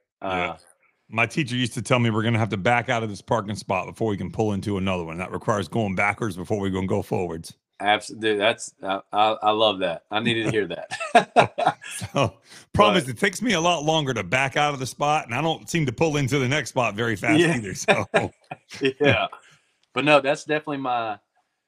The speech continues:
Speaker 1: I would say the worst part i-, right now is off the tee box. And I'm, but the best part is when I have my fifty-six degree in my hand. I feel like
Speaker 2: Right.
Speaker 1: I'm, I'm really can control the golf ball and, and stop it where I want.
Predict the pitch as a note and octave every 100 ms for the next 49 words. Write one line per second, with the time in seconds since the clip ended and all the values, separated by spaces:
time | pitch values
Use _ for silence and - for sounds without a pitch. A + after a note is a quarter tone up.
0 | _ G#2+ B2+ C3+ C#3 B2+ A2+ A2 A#2 -
1 | A2+ A2 G#2 - G#2 G2+ G#2+ G#2+ G2+ G2
2 | F#2+ F#2 G2 - - G#2+ G2 G2 F#2 -
3 | - - _ _ _ _ _ - F#2+ F#2
4 | G2 - G2+ G2 F2+ - _ _ G2+ F2+
5 | G2+ G2 F2+ G#2+ G#2+ - A2+ G#2 G2+ G2
6 | F#2 D#2+ G2 F#2+ F#2+ F#2 F2 E2+ _ -
7 | G2 G2+ F#2+ F#2+ F2 - _ A2 F#2 F2
8 | G2+ - F#2 F2+ F2 E2+ E2+ E2 D#2+ -
9 | - G2+ F#2 F2+ F#2+ F2 E2+ - _ F#2+
10 | F#2+ F#2 F#2+ F#2 F2+ _ _ _ _ _
11 | _ _ _ - G#2 G2+ - G#2 F#2+ F#2+
12 | F#2 - F#2+ F#2 F2+ D#2+ D2 _ - E2
13 | D#2+ D#2 - - - G2 F2+ - F2+ F2
14 | F2 E2+